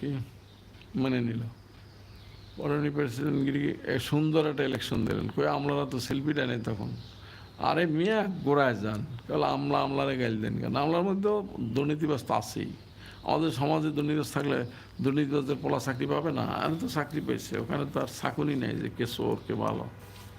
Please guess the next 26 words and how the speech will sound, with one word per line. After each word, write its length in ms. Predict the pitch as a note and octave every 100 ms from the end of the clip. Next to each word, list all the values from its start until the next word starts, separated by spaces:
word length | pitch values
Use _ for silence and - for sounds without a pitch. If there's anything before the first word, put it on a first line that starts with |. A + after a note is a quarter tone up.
| - - - - -
বিসিএস 380 | C3+ C#3 D#3
পরীক্ষা 360 | - D3 C3 C#3
যে 360 | B2+ C3 A#2+ F#2+
এসএমএস 380 | B2+ - C3 B2
এ 40 |
মুখস্থ 440 | C3 B2+ B2 - -
টুখস্থ 320 | B2 A#2 A#2+
করে 180 | B2+ C3
ভালো 260 | A#2+ A#2+
করে 120 | A#2+ A#2
লিখতে 320 | A#2 - A#2
পারে। 220 | A2+ A2+ - - - - - - - - -
ওই 120 | -
যে 80 | E2
আমরা 280 | A#2+ B2
যেমন 240 | C3+ C3 C3
মুখস্থ 420 | C3 C3 B2+ - C3+
পণ্ডিত, 420 | C#3+ C#3+ D#3 D#3
ওই 100 | C#3
মাস্টারও 500 | F#3 A2 G#2+ - C#3+
তো 60 | D#3+
মুখস্থ। 440 | D3 C3 - -
হ্যাঁ, 320 | - - - B2
দেখা 260 | B2+ B2+
যায় 160 | C3 B2
যেটা, 260 | A#2+ A#2+